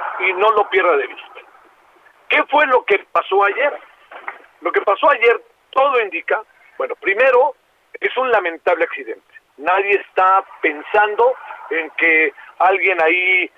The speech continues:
este, hizo algo que, que fuera indebido en términos de alguien hubiera querido provocar el accidente. Por favor, eso no, no, no creo que quepa, bueno, yo espero que no, ¿verdad?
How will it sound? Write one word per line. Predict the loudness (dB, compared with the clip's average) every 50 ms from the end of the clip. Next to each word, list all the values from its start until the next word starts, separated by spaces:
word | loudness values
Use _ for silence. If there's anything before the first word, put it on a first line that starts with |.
| _ _ _ _
este, | -6 -6 -6 -8 -12 -6 -4 -2 0 0 0 -2 -4 -6
hizo | -8 -8 -4 0 2 4 4 4
algo | 4 2 2 2 2 2 2 0
que, | -2 -2 -2 -2 -2 -6 _
que | -4 -4 0
fuera | 4 4 4 4 4 2 0 -2 -8 -20 _ -8
indebido | -6 -6 -2 0 0 0 2 0 0 2 4 4 4 4 2 0 _ -16 -20 -8 -6
en | -4 -4 -2
términos | 0 0 2 2 2 2 2 0 -2 -2
de | 0 2 4 4 4 2 2
alguien | 0 0 -2 -2 -2 -2
hubiera | 0 0 0 0 -2 _ _
querido | -6 -4 -2 0 0 0 0 0 -2
provocar | -2 -4 -4 -4 -4 -2 0 0 0 -2 -4 _ _ -20 _
el | -6 -4 -4
accidente. | -4 -4 -6 -4 -4 -4 -4 -6 -8 -6
Por | -4 -4 -2
favor, | 0 0 0 0 -2 -2
eso | 0 0 0 0 0 -2 -4
no, | -2 -2 -2 -2 -2
no, | -4 -4 -2 -2 -2 -4
no | -2 -4 -2 0
creo | 2 0 0 0
que | -6 -4
quepa, | 0 0 0 2 2 0 0 -2 -4 -14 _ _ -4
bueno, | -4 -4 -6 -10 -12
yo | -10 -10
espero | -6 -4 -4 -2 -2
que | -2 0
no, | 0 2
¿verdad? | 2 2 0